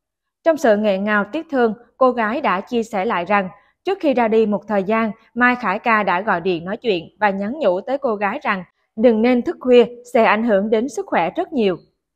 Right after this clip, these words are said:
Một thời gian sau, cô gái phát hiện người bạn của mình miệng bị méo sang một bên, phải đi châm cứu. Một thời gian ngắn sau nữa thì phát hiện thêm anh chàng đã bị u não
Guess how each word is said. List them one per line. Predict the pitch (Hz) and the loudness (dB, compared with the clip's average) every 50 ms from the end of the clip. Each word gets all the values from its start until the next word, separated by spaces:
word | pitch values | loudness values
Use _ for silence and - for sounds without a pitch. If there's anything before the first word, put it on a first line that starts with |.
| _ _ _ _ _ _ _ - | _ _ _ _ _ _ _ -2
Một | 240 240 - | -2 0 2
thời | 262 240 240 | 2 2 4
gian | 220 262 262 262 | 4 2 0 -2
sau, | 254 - 247 233 233 214 - - _ - | -2 0 0 2 2 0 -2 -10 _ 0
cô | 254 247 | 2 2
gái | 226 240 220 233 262 | 4 4 2 2 0
phát | - 370 370 | -4 -6 -2
hiện | - 311 202 180 190 | 0 0 0 2 2
người | 202 208 | 0 2
bạn | 190 202 185 170 175 - | 2 2 0 0 -2 -4
của | - - | -6 0
mình | 277 233 214 196 180 151 - _ | 0 0 0 0 -4 -8 -10 _
miệng | 202 208 196 170 175 185 | 0 0 0 0 0 0
bị | 196 202 185 | 0 0 2
méo | 185 202 208 226 302 | 2 0 -2 -2 -4
sang | 359 - 339 262 226 | -4 -6 -6 -2 -2
một | 214 - - | -2 0 2
bên, | 208 214 220 208 196 - - _ _ - | 2 2 2 2 -2 -8 -16 _ _ 2
phải | 208 190 196 | 2 2 4
đi | 233 254 233 240 | 2 0 0 0
châm | 247 220 208 | -2 -4 -4
cứu. | 202 - 214 208 233 311 - - - _ _ _ _ _ | -2 0 2 2 2 2 0 -6 -14 _ _ _ _ _
Một | 247 247 240 | -4 -2 0
thời | 254 240 | 0 2
gian | 214 262 277 262 254 | 2 4 2 2 0
ngắn | 247 226 269 359 | -2 -2 -4 -6
sau | - 320 269 233 | -6 -4 -2 2
nữa | 220 202 180 185 247 - | 2 4 4 2 0 0
thì | 277 240 185 - | -2 -2 -2 -2
phát | 262 285 311 - | -4 -6 -2 -2
hiện | 277 196 170 - | -2 -2 -2 -2
thêm | - 220 220 214 202 214 - - | 2 2 2 2 2 -4 -12 -10
anh | _ - 233 240 | _ -4 -4 0
chàng | 220 233 208 202 196 | 2 2 2 2 0
đã | 190 220 | 0 0
bị | 226 226 196 190 | 2 2 2 2
u | - - 254 247 | 2 0 0 0
não | 226 208 151 170 262 | 0 -2 -2 -2 -4